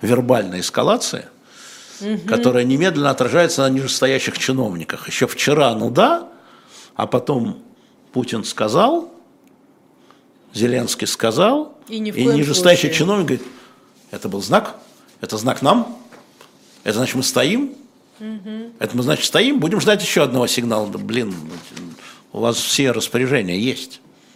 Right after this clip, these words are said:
Speaker 1: уже, никто их не отменял, нет? Вот они сказали, значит, Зеленский там вражина, или там Путин вражина, они сказали, войну будем продолжать,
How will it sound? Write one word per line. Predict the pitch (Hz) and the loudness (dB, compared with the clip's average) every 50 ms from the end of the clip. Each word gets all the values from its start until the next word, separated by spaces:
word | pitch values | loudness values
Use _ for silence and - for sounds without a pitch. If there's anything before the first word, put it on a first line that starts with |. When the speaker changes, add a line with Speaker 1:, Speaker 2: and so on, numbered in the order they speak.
| _ _ _ _ _ _ _ | _ _ _ _ _ _ _
Speaker 1:
уже, | 117 107 98 113 92 | -4 -2 -2 -2 -2
никто | 87 101 - - 135 | -4 -6 -2 -2 -2
их | 113 - - | -2 0 -2
не | 120 | -2
отменял, | 110 - - 131 147 165 156 107 - - - - - - - | -2 0 0 -2 0 2 0 0 -2 -4 -12 -20 -20 -20 -4
нет? | - 117 165 - - - - - - - - _ _ _ _ _ _ _ _ _ _ _ _ | 0 0 0 0 -2 -10 -20 -20 -20 -20 -20 _ _ _ _ _ _ _ _ _ _ _ _
Вот | - 113 110 113 101 113 120 - - | -6 -4 -2 0 0 0 -2 -2 -2
они | - 131 135 | -2 -2 0
сказали, | - - - 107 107 139 185 226 254 254 | -2 -2 -2 0 2 2 2 2 2 0
значит, | 220 139 110 - 113 101 | -2 -2 -4 -4 -8 -4
Зеленский | 95 110 123 127 110 - - - - 87 | -4 -2 -2 -2 -4 -4 -6 -8 -10 -10
там | - - 78 76 - | -8 -8 -8 -8 -8
вражина, | - 101 147 - 190 202 208 220 226 220 202 180 - | 0 2 2 4 4 2 -2 -2 -4 -4 -6 -10 -12
или | - - | -14 -14
там | - - - 160 | -10 -10 -10 -6
Путин | - - 135 131 - 110 98 | -2 -2 -2 -2 -2 -6 -2
вражина, | 95 123 185 208 196 214 220 220 226 220 - - - - - | 2 2 2 2 2 0 -2 -2 -4 -6 -12 -16 -18 -12 -8
они | 107 110 107 | -6 -4 -4
сказали, | - - - 120 113 117 113 107 101 101 98 | -4 -2 -2 0 0 0 0 -2 -2 -4 -6
войну | 92 82 78 80 82 80 90 98 107 117 110 110 | -6 -8 -10 -12 -12 -10 -4 -2 -2 0 0 -2
будем | 104 104 90 | -4 -4 -6
продолжать, | 78 - - 107 95 110 202 - 240 262 - - - | -4 -6 -6 -4 -2 0 2 2 2 2 0 -6 -10